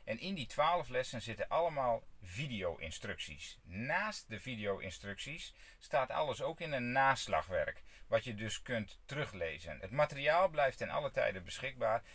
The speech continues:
en helpt jou onderweg op het moment dat er zaken zijn die niet meer functioneren. Op die manier ben je niet meteen afhankelijk van een ander.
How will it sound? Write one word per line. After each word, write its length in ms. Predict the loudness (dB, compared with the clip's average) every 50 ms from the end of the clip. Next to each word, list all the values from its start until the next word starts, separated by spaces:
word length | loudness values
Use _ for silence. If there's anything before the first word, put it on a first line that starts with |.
| -16 -10
en 160 | -6 -6 -4 -2
helpt 400 | 2 4 4 4 2 0 -8 -10
jou 520 | -6 0 4 6 6 6 6 4 0 -4 -10 -16 -20 _ -20 -14 -8
onderweg 920 | -6 -6 -4 -2 -4 -4 0 2 4 4 4 2 0 -4 -8 -10 -10 -12 -18 -20 _
op 200 | -4 -4 -4 -4
het 80 | -4 -8
moment 420 | -6 -4 -4 -2 -2 -2 -2 2
dat 160 | 4 2 2 2
er 100 | 0 0
zaken 400 | 4 4 6 4 4 0 -4 0
zijn 260 | 2 2 2 2 -2
die 140 | -2 -2 -2
niet 180 | -2 -4 -4
meer 180 | -4 -6 -6 -4
functioneren. 680 | -4 -4 -6 -6 -6 -6 -8 -8 -8 -8 -10 -12 -14 -20 -20 -20 -20 -20 -14 -4
Op 160 | -4 -4 -2
die 100 | 0 -2
manier 240 | 0 0 -2 -2 0
ben 180 | 0 0 0
je 80 | 0 0
niet 180 | -2 -2 -4 -4
meteen 440 | -6 -4 0 2 2 2 2 0
afhankelijk 520 | -2 -2 0 2 2 0 0 -2 -8 -8 -4
van 160 | -2 -2 -2
een 80 | 0 0
ander. 300 | 0 0 0 -2 -6